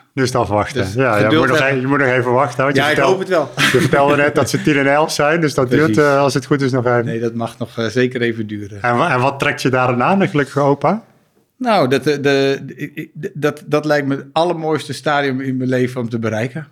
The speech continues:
Speaker 1: Ja.
Speaker 2: En, eh, misschien is het ook ver weg een droom. Dus het vaderschap is zeker geen tussenstation.
Speaker 1: Ja.
Speaker 2: Maar, eh, opa lijkt me gewoon heel fijn. Zo, dan heb je heel veel wijsheid opgebouwd. Eh, de, de, de rust van het leven.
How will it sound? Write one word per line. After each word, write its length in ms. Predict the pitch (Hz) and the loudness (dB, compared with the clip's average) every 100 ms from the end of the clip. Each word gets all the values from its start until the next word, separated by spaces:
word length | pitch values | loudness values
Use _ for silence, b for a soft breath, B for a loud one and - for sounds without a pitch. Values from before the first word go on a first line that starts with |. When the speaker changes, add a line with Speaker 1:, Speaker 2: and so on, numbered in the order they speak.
| - | -10
Speaker 1:
Ja. 80 | |
Speaker 2:
En, 240 | 135 127 127 | -2 0 2
eh, 380 | 127 123 123 127 120 | 0 0 0 -2 -4
misschien 220 | 113 147 | -2 -2
is 80 | 127 | 0
het 100 | 131 | -4
ook 60 | |
ver 200 | - 123 | -2 -2
weg 160 | 120 131 | 0 -2
een 100 | 127 | -2
droom. 460 | 123 139 151 147 - | 0 0 -2 -6 -16
Dus 180 | - 113 | -12 -10
het 100 | 123 | -8
vaderschap 480 | - 120 117 - 120 | -2 -2 -2 -4 -6
is 100 | - | -4
zeker 260 | 127 123 - | -4 -4 -4
geen 220 | 120 113 | -8 -6
tussenstation. 760 | 147 143 139 143 135 147 165 - _ | -10 -10 -12 -12 -10 -12 -12 -18 _
Speaker 1:
Ja. 200 | 120 120 B B B B B _ _ | -12 -12 B B B B B _ _
Speaker 2:
Maar, 380 | 107 107 104 - | -12 -8 -10 -10
eh, 300 | 101 104 104 - - - | -10 -8 -8 -12 -20 -14
opa 320 | - 123 120 110 | -4 -2 -2 0
lijkt 200 | 110 110 | 0 -2
me 60 | |
gewoon 180 | 110 107 | -4 -2
heel 200 | 107 107 | 0 -2
fijn. 400 | - 117 123 127 | -2 -4 -4 -4
Zo, 100 | 117 | -4
dan 80 | 110 | -2
heb 140 | 110 | -2
je 60 | 113 | 0
heel 120 | 120 | 0
veel 140 | 117 110 | 0 -2
wijsheid 380 | 113 117 113 113 | -2 0 -2 -4
opgebouwd. 720 | 107 117 101 101 98 - - - | -6 -6 -4 -4 -6 -12 -20 -10
Eh, 80 | 107 107 104 | -8 -8 -8
de, 220 | 101 107 | -8 -8
de, 200 | 107 110 | -6 -8
de 160 | 104 110 | -8 -4
rust 320 | 117 117 - | -4 -4 -6
van 140 | 110 | -2
het 140 | 110 104 | 0 0
leven. 540 | 107 104 98 98 101 | 0 0 -2 -6 -8